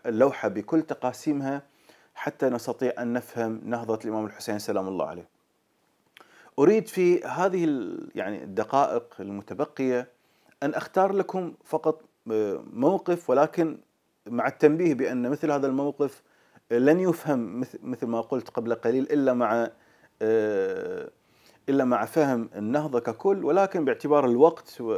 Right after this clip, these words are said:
يعني الإنسان قد يضطر بعض الأحيان إلى،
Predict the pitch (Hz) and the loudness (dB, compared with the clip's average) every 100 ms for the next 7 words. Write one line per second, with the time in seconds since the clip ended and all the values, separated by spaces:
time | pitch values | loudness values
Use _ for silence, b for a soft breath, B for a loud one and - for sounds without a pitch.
0 | 65 87 87 87 104 107 104 117 127 - | -2 -6 -6 -8 -8 -8 -8 -6 -6 -4
1 | 110 110 - 123 98 95 110 - 123 127 | -2 -2 0 -2 0 -2 -4 -4 -4 -4
2 | - 113 117 | -2 0 0